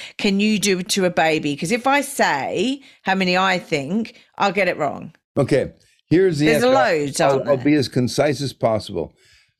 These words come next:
Speaker 2: How many words do you say to a baby? And that's how many signs you could make. Okay, I'm just saying that a baby is a blank slate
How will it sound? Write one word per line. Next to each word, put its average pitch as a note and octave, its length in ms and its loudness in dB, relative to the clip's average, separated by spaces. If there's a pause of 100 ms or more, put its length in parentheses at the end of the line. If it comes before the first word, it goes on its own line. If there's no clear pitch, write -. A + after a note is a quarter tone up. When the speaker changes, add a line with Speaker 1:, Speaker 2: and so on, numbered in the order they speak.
Speaker 2:
How C#3 180 0
many D#3 260 2
words B2+ 540 0
do A2 100 0
you G#2+ 200 0
say A2 380 2
to - 220 -2
a F2+ 60 -2
baby? F2 560 -2 (880)
And G#2+ 180 2
that's C3+ 240 2
how C3+ 100 2
many B2+ 220 2
signs C3 500 0
you G#2+ 80 0
could G2 220 -2
make. F2 300 -2
Okay, G2+ 200 0
I'm C3 140 0
just C3 180 0
saying C#3 200 0
that A#2 180 2 (260)
a A#2 120 0
baby D#3 420 2
is B2 140 0
a A#2 60 0
blank A#2+ 380 -2
slate B2 480 -2